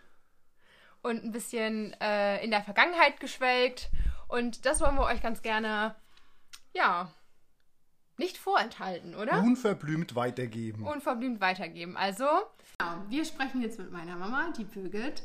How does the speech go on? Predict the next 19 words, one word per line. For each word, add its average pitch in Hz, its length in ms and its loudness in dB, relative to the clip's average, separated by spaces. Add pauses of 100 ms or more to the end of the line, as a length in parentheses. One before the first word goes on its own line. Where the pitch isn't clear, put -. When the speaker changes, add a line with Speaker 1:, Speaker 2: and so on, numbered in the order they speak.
Speaker 1:
eine 208 400 -4
absolut 269 540 -4
gute 240 340 -6
Seele. 185 640 -8
Sie 226 100 -6
kümmert 254 340 -4
sich 226 200 -12
um 214 100 -8 (200)
alles 262 360 0
und 294 220 -4
jeden 226 720 -4
und 233 360 -2
hat 226 180 -8
für - 200 -8
jeden 254 360 -4
ein 247 240 -6
offenes - 520 -6
Ohr. 208 420 -4 (480)
Und 240 300 -2